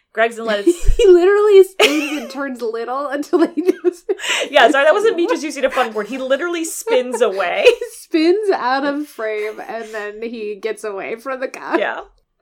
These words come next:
Speaker 1: Which, actually, I kind of forgot that part happened, and later they're just like, "Oh, this respectable man. <laughs> We should find him."
Speaker 2: Yeah.
Speaker 1: Uh, yeah, so they lo-, they, they lose him.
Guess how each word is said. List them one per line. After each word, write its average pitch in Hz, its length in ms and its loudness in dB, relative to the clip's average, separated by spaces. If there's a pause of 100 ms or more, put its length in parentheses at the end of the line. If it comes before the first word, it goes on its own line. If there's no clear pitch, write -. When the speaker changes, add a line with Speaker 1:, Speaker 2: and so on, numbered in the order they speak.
(960)
Speaker 1:
Which, 330 180 -8
actually, 381 380 0
I 277 140 0
kind 339 200 0
of 349 60 -8
forgot 269 400 -2
that 311 180 -2
part 277 220 -2
happened, 285 460 0
and 262 120 -6
later 254 340 -6
they're 269 220 -2
just 277 220 -8
like, 233 160 -4 (100)
"Oh, 320 420 2
this 269 160 -10
respectable 320 560 -4
man. 269 440 -2 (420)
<laughs> - 460 -20
We 330 120 -6
should - 260 -12
find 277 380 -2
him." 247 220 -6 (1080)
Speaker 2:
Yeah. 180 460 -4 (280)
Speaker 1:
Uh, 220 340 2
yeah, 214 380 -2
so 240 440 -6
they 247 120 -2
lo-, 254 260 -8
they, 233 140 -10
they 240 160 -4
lose 220 280 -6
him. 175 300 -8